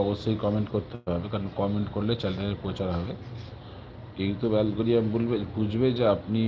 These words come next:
YouTubeর মধ্যে অ্যাক্টিভ আছেন। জানি না আমি যে আপনারা আমার আওয়াজটা স্পষ্ট শুনতে পাচ্ছেন কি না, জানি না কেউ কোনো দর্শক আছে কি না। আমার এখানে তো জিরো শো করছে, অনেক সময় জিরো শো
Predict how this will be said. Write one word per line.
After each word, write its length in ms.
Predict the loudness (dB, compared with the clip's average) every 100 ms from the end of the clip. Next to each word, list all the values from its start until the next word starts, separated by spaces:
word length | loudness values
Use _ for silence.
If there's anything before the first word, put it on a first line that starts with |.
| 0 -4 -10 -6 -2
YouTubeর 320 | 0 2 4
মধ্যে 220 | 4 2 2
অ্যাক্টিভ 280 | 2 2 -2 0 -2
আছেন। 180 | -4 -12 -14 -14 -12 -12 -12 -12 -12 -6 6
জানি 180 | 8 10
না 60 | 12 12
আমি 120 | 10 6 2 -14 -10 -10 -10 -14 -14 -4
যে 80 | 4 6
আপনারা 180 | 6 4
আমার 120 | 4 6
আওয়াজটা 280 | 4 2 0 0
স্পষ্ট 300 | 0 -2 0 0 0 -6 -14 -14 -14 -10 -8
শুনতে 280 | -2 0 2 4
পাচ্ছেন 260 | 4 4 2
কি 60 | 0
না, 40 | -2 0
জানি 140 | 0 0
না 60 | -2
কেউ 100 | 0 -2 -2
কোনো 120 | -2 2
দর্শক 280 | 2 2 0 2
আছে 120 | 0 0
কি 60 | 0
না। 60 | 0
আমার 100 | 0 0
এখানে 160 | 0 0
তো 60 | 0
জিরো 160 | 0 -2 0
শো 80 | 0
করছে, 280 | 0 -2 -4 -8 -10 -14 -12 -12 -10 -10 -6 2
অনেক 140 | 2 6
সময় 180 | 6 6
জিরো 180 | 6 6 6
শো 80 | 4